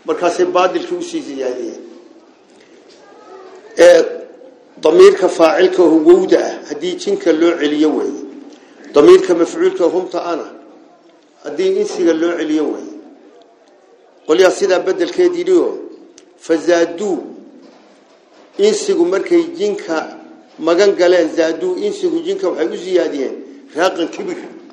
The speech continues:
wayba kibreen insigii. Iyo jinkiiba way isla kibreen,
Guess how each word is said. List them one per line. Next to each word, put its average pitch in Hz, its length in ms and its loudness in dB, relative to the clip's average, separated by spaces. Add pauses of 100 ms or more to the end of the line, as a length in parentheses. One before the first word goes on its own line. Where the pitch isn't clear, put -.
(120)
wayba 196 200 2
kibreen 160 380 -4
insigii. 139 400 -6 (1500)
Iyo 165 160 6
jinkiiba 190 400 0
way 175 100 10
isla 185 220 2
kibreen, - 420 -6